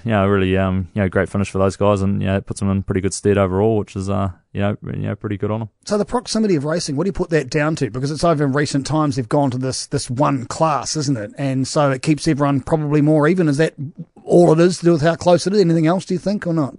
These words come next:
Speaker 1: Yeah, well, I think, uh, you know, technology's got a bit to play with it. You know, I think the boats are, you know, definitely pretty even, um, but, you know, everyone gets the same weather. You know, everyone can kind of,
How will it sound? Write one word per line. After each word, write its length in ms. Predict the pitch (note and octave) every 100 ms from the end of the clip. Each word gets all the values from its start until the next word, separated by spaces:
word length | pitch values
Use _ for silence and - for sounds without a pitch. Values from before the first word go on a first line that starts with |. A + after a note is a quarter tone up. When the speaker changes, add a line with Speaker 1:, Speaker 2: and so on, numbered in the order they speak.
| -
Speaker 1:
Yeah, 80 | G#3
well, 140 | G#3
I 20 |
think, 240 | F#3+ F#3 C#3
uh, 220 | C3+ A2+
you 120 | B2+
know, 80 | A#2
technology's 480 | - A#2 A2+ G#2+ G2+
got 100 | G#2
a 20 |
bit 140 | G2+
to 80 | -
play 180 | - A2
with 80 | A#2+
it. 80 | -
You 80 | A#2+
know, 100 | A2+
I 20 |
think 140 | A2+
the 60 | G#2
boats 360 | F#2 G#2+ G2 G#2+
are, 340 | G#2 G2+ F2+ _ _ _ _ _ _ _ G2+
you 80 |
know, 320 | G#2 G#2+ G#2 G2+ -
definitely 300 | A2 A2 G2+
pretty 220 | A2 G#2
even, 340 | G#2+ A2 A2 - -
um, 300 | A2+ G#2 G#2
but, 200 | G#2 -
you 380 | F#3 _ - A2
know, 100 | A2
everyone 280 | G#2 G#2 G#2
gets 140 | G2+
the 60 | G#2
same 280 | A2 G2+
weather. 320 | G2+ G#2+ G#2+ F#2+ -
You 80 | G#2
know, 60 |
everyone 260 | G#2 G2+ G2
can 340 | G#2 G2+ G2 -
kind 260 | A#2 G#2 G2
of, 280 | F2+ -